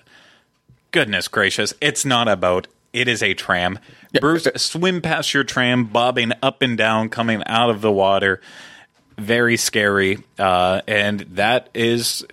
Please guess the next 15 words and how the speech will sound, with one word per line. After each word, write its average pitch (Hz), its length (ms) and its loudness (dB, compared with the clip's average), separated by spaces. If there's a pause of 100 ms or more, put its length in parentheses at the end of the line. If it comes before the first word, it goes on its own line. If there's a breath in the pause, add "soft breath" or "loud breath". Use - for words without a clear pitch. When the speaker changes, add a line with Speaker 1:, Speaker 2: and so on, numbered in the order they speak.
(140)
Speaker 1:
essentially 98 720 0
where 92 320 0
it 98 240 -2
all 98 160 2
started. 113 480 -2
It, 90 120 0
it 92 260 2
all 98 160 2
comes 107 400 -2
from 104 260 -2
this, 95 280 0 (340 loud breath)
uh, 95 460 2
this 90 260 -4
backlot 104 540 0
tour 110 420 0